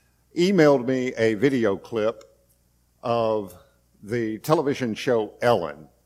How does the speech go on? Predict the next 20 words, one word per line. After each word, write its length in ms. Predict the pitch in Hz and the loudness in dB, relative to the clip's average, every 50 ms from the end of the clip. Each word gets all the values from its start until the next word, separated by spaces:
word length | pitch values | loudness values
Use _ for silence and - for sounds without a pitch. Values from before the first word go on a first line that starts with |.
| _ _ _ _ _ _ _ _ | _ _ _ _ _ _ _ _
which 420 | 101 107 110 104 - - - - _ _ _ _ _ _ _ _ | -2 0 0 0 -2 -6 -18 -20 _ _ _ _ _ _ _ _
this 160 | - 123 113 - | -8 -8 -8 -4
past 380 | - 131 117 107 98 - - | -2 0 0 0 0 -2 -6
year 180 | 131 143 131 101 | -6 -6 -6 -6
came 280 | - - 113 107 101 85 | -6 -8 -8 -6 -8 -8
to 120 | 98 92 | -8 -10
an 100 | 90 90 | -8 -8
end, 340 | 107 120 117 92 85 80 80 | -8 -8 -8 -8 -8 -8 -8
I 180 | 80 80 80 80 | -8 -8 -8 -10
understand. 520 | 80 76 82 80 - - 90 82 80 78 _ _ _ _ _ _ _ _ _ - | -12 -16 -18 -18 -16 -16 -16 -16 -16 -18 _ _ _ _ _ _ _ _ _ -2
But, 320 | 104 117 113 107 - - | 0 0 0 0 -2 -6
uh, 220 | - 127 113 110 127 - | -6 -2 -2 -2 0 4
Ellen, 460 | 170 175 208 208 196 185 175 160 139 - _ _ _ - | 4 6 6 6 2 0 -2 -6 -12 -14 _ _ _ -2
I 100 | 120 147 | 0 0
always 440 | 160 165 160 151 139 131 113 - - _ _ _ _ | 2 2 0 0 -2 -2 -4 -8 -14 _ _ _ _
liked 380 | 120 117 123 120 113 - - - | -4 -2 0 0 0 -2 -8 -4
watching 520 | 107 120 117 113 - - 117 107 101 95 92 | 0 0 0 0 0 -4 -6 -6 -6 -6 -2
Ellen's 400 | 110 113 113 110 101 101 92 - | 0 0 0 0 -2 -4 -6 -10
clips. 640 | - - - 120 113 98 95 - - - - - _ _ _ _ _ _ _ _ _ _ _ _ _ - | -12 -14 -8 -4 -2 -2 -4 -4 -8 -16 -20 -20 _ _ _ _ _ _ _ _ _ _ _ _ _ -2
And 420 | 131 135 139 139 143 143 147 - | 0 2 2 2 2 0 -4 -4